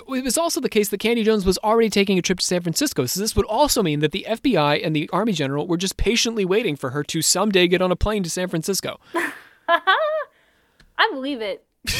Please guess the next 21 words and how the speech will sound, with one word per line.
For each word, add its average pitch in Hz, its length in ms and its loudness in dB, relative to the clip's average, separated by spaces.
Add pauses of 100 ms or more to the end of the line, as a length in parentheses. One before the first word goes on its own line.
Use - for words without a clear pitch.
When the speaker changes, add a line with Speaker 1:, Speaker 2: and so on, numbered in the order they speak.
(140)
Speaker 2:
They 302 160 0
knew 269 120 2
what 214 120 -4
they 208 80 -6
were - 200 -10
doing. 196 360 -8
Speaker 1:
<laughs> - 1120 -12
This 208 160 -4
is 175 100 -4
Speaker 2:
It's - 60 -6
Speaker 1:
all 190 120 4
Speaker 2:
the 156 60 -2
Speaker 1:
very 175 220 6
Speaker 2:
will 156 100 6
of 143 100 6
the - 60 -2
Speaker 1:
likely 135 120 2
to 123 60 2
you. - 220 2
Speaker 2:
Force. - 180 -10 (500)
<laughs> - 760 4